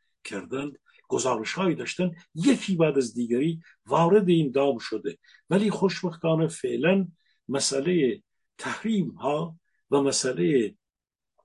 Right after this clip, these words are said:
نقش سپاه به طور مدام در این هفته های اخیر، چه در انگلستان و چه در همین اتحادیه اروپا و چه در تحریم هایی که آمریکایی ها کردند،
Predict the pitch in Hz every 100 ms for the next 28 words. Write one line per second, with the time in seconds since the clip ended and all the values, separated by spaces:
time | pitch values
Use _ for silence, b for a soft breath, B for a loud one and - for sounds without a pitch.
0 | _ _ _ _ b - 170 180 - 143
1 | - 135 - 185 170 - B B B -
2 | 139 180 196 180 147 156 190 143 - -
3 | _ 127 156 180 143 139 - 123 120 113
4 | - 185 165 b b _ - 220 196 185
5 | 151 131 120 107 - 117 90 80 b b
6 | _ 131 - - 196 180 - 160 185 170
7 | 135 - 120 104 104 104 104 - 113 -
8 | b b b - - - 196 170 - 135
9 | 117 135 139 185 165 160 135 127 120 113
10 | 110 110 120 160 160 110 117 160 165